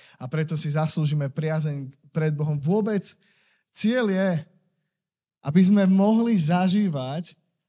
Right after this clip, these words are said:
to, čo dnes tak strašne chýba v tejto generácii a v tejto dobe, a to je to, že nájsť odpočinutie pre svoje duše. Chce to niekto zažiť?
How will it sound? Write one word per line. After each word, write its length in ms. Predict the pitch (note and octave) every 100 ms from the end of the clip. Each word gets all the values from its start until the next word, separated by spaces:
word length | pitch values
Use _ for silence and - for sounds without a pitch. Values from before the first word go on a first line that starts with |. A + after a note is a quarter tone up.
| _ _ _ -
to, 240 | F#3 A3+
čo 240 | A3 G3
dnes 320 | D#3 F#3 F3+ -
tak 400 | - G3 - -
strašne 560 | - G#3 G#3+ - A3
chýba 400 | - A3 A3+ F#3
v 160 | E3 -
tejto 240 | F3 F3
generácii 640 | D#3+ E3 E3+ E3 E3 F#3 E3
a 60 |
v 40 | -
tejto 160 | F3+ F3
dobe, 480 | C#3+ D#3 C#3 B2+ D3 _ _ _ -
a 160 | D3
to 160 | - F#3
je 80 | F3+
to, 400 | F#3 E3+ E3+ F3+ F3 _ _
že 160 | D#3+
nájsť 480 | E3 E3+ F3 - -
odpočinutie 880 | G3 G#3 - A3+ - G#3 F#3+ F3 F3
pre 160 | D3+ D3
svoje 320 | - D3+ D#3+ C#3+
duše. 320 | D3 D3 G#2+ G2 _ _ _ _ _ _ _ _ _ _ _ _ _ _ _ _ _ _ _
Chce 240 | - G3+
to 160 | G3+ G#3+
niekto 400 | G3+ F#3+ F#3 G3+
zažiť? 720 | D#3+ D3+ D#3 D3+ - - -